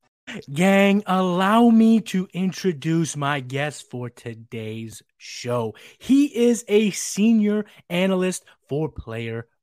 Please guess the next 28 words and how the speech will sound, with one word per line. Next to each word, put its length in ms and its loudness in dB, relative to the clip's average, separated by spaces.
Profiler. 600 -6
He 200 6
is 220 0
the 240 0
undisputed 1120 0
Prince 480 0
of 160 2
Atlanta. 760 -2
He, 220 -6
he 180 4
is 120 0
the 220 -6
author 460 -2
of 220 -2
the 100 8
weekly 600 0
article, 480 -4
The 200 -4
Infirmary 600 -4
Report, 460 -8
and 240 4
the 60 2
captain 640 -2
of 180 -4
the 100 -2
Player 460 0
Profiler 760 -2
Instagram. 600 -12